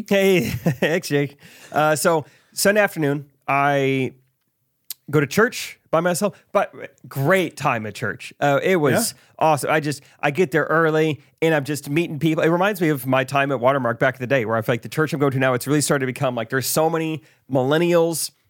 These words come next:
Speaker 1: who are going here that, like, I can go by myself and I know I'm gonna meet new people
Speaker 2: That's a great,
Speaker 1: one way or another.
Speaker 2: great stage of church going is
Speaker 1: Oh,
Speaker 2: when you're
Speaker 1: it's
Speaker 2: excited to go,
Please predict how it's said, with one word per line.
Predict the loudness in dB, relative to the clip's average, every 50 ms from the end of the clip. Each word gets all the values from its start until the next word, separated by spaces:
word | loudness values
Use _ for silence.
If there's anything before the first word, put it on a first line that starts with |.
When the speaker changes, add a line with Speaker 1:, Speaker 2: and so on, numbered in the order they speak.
| _ _ _
Speaker 1:
who | _ 0 0
are | 0
going | 2 2 2 2 2 2 0
here | 0 0 0 0 0 0
that, | 0 0 0
like, | 0 -2 -2 -6 _ _ _ -6
I | -4 -4
can | -4 -4
go | 0 0 2 2
by | 2 2 0
myself | 0 -2 -2 -2 -2 -2 -2 -4
and | -4 -2 -2
I | 0 0
know | 0 0 2 2 2 4 2 2 0 -2 -6 -8 -8
I'm | -6
gonna | -4 -2 -2 0
meet | 0 0 0 0 0
new | -2 -4
people | -2 0 -2 -2 -2 0 0 0 0 -2 -4 _ -8
Speaker 2:
That's | -6 -2 -2
a | -2
great, | -2 -4 -6 -2 0 2 4
Speaker 1:
one | 4 2 2
way | 2 2 2
or | 2
another. | 2 0 -2 -2 -4 -6
Speaker 2:
great | -2 0 0 0 0 0
stage | -2 -2 0 0 0 2 2 2 2 0
of | -2 -4 -6
church | -8 -4 -2 -2 -2 -2 -4 -4
going | -2 -2 -2 -2 -4 -6 -8 -6
is | 0
Speaker 1:
Oh, | 2 4 4 4 4 4
Speaker 2:
when | 2 2
you're | 0 -2
Speaker 1:
it's | -2 -2
Speaker 2:
excited | -2 0 0 2 2 2 0 0 -2
to | -6
go, | -6 -2 0 0 2 2 2 0 0 -2